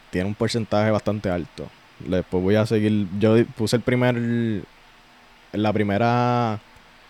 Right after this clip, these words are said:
parte del video, o sea, el primer mes que hice, le hice un ocho por ciento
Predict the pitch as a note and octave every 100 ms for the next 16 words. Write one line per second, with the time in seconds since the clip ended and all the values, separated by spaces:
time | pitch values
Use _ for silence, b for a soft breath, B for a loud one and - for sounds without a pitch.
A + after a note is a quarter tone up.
0 | - - - - - - - B2+ B2 B2+
1 | B2 A#2+ A2+ A#2+ B2 A#2+ G#2 G2+ F2+ G2
2 | G#2 A#2 A#2+ - B2 B2 G#2+ G2 - -
3 | G2+ G2 A2 G#2+ - A#2 A2+ - G#2 F#2+
4 | G2+